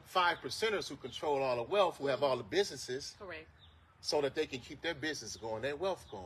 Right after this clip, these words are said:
Speaker 2: Yeah.
Speaker 1: We're not
Speaker 2: Come on
Speaker 1: thinking
Speaker 2: now.
Speaker 1: about creating our own business. We're not
Speaker 2: Absolutely.
Speaker 1: thinking about creating our own wealth. We're not thinking about using our imagination.
Speaker 2: Absolutely.
Speaker 1: Because we have spent over fifteen thousand hours
Speaker 2: Correct.
Speaker 1: learning how to be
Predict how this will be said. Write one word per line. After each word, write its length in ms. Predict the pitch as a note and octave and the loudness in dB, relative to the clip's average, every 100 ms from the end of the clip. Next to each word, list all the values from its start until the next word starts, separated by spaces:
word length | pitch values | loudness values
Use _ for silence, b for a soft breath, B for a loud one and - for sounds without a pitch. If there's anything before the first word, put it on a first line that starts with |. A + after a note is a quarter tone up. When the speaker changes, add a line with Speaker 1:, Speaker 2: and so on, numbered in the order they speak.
| E3 G#3+ | -12 -10
Speaker 2:
Yeah. 160 | F#3+ D3 - - - | -10 -10 -16 -20 -10
Speaker 1:
We're 140 | B2+ | -2
not 160 | D#3 D#3 | 0 0
Speaker 2:
Come 80 | D3+ | 2
on 60 | A3 | 2
Speaker 1:
thinking 280 | A3+ D#3+ - | 4 0 0
Speaker 2:
now. 60 | C3 | -4
Speaker 1:
about 400 | B2+ B2 G2+ - | 2 2 0 -8
creating 320 | C#3+ C3+ A2+ | -4 -4 -2
our 120 | A2+ F#2 | -6 -8
own 220 | A2 G2 F2 | -10 -12 -12
business. 320 | F#2+ F2+ - - | -14 -14 -14 -10
We're 80 | D3 | -4
not 100 | D#3+ | -2
Speaker 2:
Absolutely. 220 | D3+ E3 | -2 -4
Speaker 1:
thinking 140 | - C#3 | -6 -2
about 320 | D3 C3 - | -2 -2 -2
creating 240 | C3+ A#2 | -6 -4
our 100 | G#2+ - | -8 -8
own 240 | A2+ A2 F#2 | -8 -8 -8
wealth. 220 | G2+ G#2+ b b | -10 -10 b b
We're 60 | B2+ | -6
not 180 | C#3 C3+ | -4 -2
thinking 200 | F#3 F#3+ | -4 -4
about 200 | E3 B2+ | -4 -4
using 240 | B2 A2 A2+ | -6 -10 -10
our 120 | G#2+ | -10
imagination. 720 | G2 G#2 G2 F2+ A#2 A#2+ - - - - - | -10 -10 -12 -12 -10 -10 -14 -20 -20 -20 -16
Speaker 2:
Absolutely. 100 | - | -12
Speaker 1:
Because 300 | - C3+ C3+ | -2 -2 2
we 140 | F3+ | 2
have 120 | E3+ | 2
spent 220 | - D#3+ - | 0 -4 -2
over 200 | D3+ A#2 | -4 -4
fifteen 680 | - F#3+ F#3 - G3 E3+ E3 - | 0 2 2 -2 -4 -4 -2 2
thousand 440 | E3+ E3 C#3 C3+ - | 2 2 0 -4 -4
hours 580 | C#3 C3+ G2 A2 B2+ - - - | -6 -4 -6 -6 -8 -12 -16 -14
Speaker 2:
Correct. 360 | G3+ D#3+ C3 - - | -10 -10 -10 -18 -8
Speaker 1:
learning 400 | C3+ F#3+ F#3+ D3+ | 6 8 8 4
how 200 | C#3+ C#3 | 2 2
to 180 | - B2+ | 0 -10
be 320 | A#2+ C3 | -6 -6